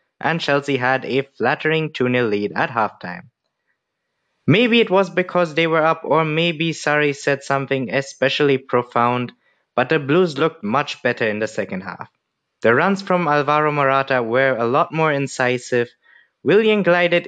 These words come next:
into space and the passes were a lot more crisp, and Eden Hazard only needed fifteen minutes to show his class. For the first time since the very beginnings of Antonio Conte's run at Stamford Bridge,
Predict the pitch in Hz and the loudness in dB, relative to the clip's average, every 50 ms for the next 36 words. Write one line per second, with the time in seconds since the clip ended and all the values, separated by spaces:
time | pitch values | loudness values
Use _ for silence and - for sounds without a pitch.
0 | - - 170 190 190 - 190 180 180 - - - - 151 156 156 151 151 151 - | -4 -2 -2 -2 -2 -2 -4 -4 -4 -6 -6 -4 -2 0 0 0 0 -2 -4 -4
1 | - 127 131 135 131 131 - - 135 143 156 147 - 143 131 123 123 131 123 127 | -4 -2 -2 -2 -2 -4 -4 -2 -2 0 0 -2 -4 -8 -6 -2 0 0 0 2
2 | 123 120 131 135 - - 120 123 120 - - - - 139 156 170 165 - - - | 0 0 0 -2 -2 -2 -2 -2 -2 -2 -6 -6 -2 0 0 0 -2 -8 -16 -20
3 | _ _ _ _ - - _ _ _ - 127 160 175 - - 170 185 175 185 180 | _ _ _ _ -20 -20 _ _ _ -4 -2 -2 -2 -4 -4 -4 -2 0 0 -2
4 | 147 147 147 147 135 143 143 139 135 - 156 185 202 196 185 165 156 147 147 139 | 0 0 0 0 2 2 0 0 0 0 -2 0 2 2 2 2 2 2 0 0
5 | - - 127 127 - - 123 123 117 110 110 110 110 110 104 - - - - 120 | 0 -4 -4 -4 -2 -2 -2 0 0 0 0 0 0 -2 -4 -6 -10 -4 -4 -2
6 | - - - 104 104 104 117 117 - - - 90 87 85 82 - - - - - | -2 0 0 0 0 0 -2 -4 -6 -10 -8 -6 -6 -6 -6 -8 -12 -18 -20 -20
7 | _ _ _ _ _ _ _ _ _ _ _ _ _ _ _ _ _ _ _ _ | _ _ _ _ _ _ _ _ _ _ _ _ _ _ _ _ _ _ _ _
8 | _ _ _ _ _ _ _ - 160 175 175 170 - 208 208 196 196 - - 170 | _ _ _ _ _ _ _ -2 2 2 2 2 4 4 4 4 2 -2 -2 -2
9 | 165 165 165 160 151 - 131 123 - - 117 117 151 170 175 156 147 147 131 117 | 0 0 0 -2 -4 -6 -10 -10 -8 -8 -4 -2 -2 -2 0 -2 -2 -4 -4 -4
10 | 131 135 131 131 127 123 - 117 110 107 113 107 104 - - 143 151 151 151 139 | -4 -2 -2 -4 -4 -4 -4 -6 -4 -4 -6 -6 -6 -6 -4 -4 -2 -2 -4 -6
11 | - - 143 135 131 - 135 127 120 117 110 120 120 117 117 - - 170 190 190 | -6 -4 -4 -4 -2 -2 -4 -4 -4 -4 -2 -2 -2 -2 -4 -4 -4 -4 -4 -4
12 | - - 175 170 170 170 - 175 165 143 131 127 139 139 139 135 135 135 - | -6 -4 -4 -2 -2 -2 -4 -6 -6 -6 -6 -6 -4 -4 -4 -6 -10 -18 -20